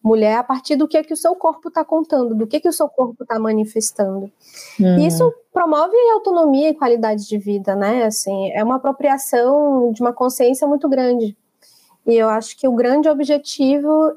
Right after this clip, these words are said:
Speaker 1: é, é essa autonomia, é que as mulheres consigam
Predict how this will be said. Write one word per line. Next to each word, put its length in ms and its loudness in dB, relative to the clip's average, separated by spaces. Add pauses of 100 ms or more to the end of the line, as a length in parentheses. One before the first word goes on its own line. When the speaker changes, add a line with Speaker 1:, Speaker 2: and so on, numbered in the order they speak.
Speaker 1:
é, 720 2 (580)
é 140 2
essa 140 0
autonomia, 680 0
é 60 2
que 100 -2
as 80 -2
mulheres 360 0
consigam 680 0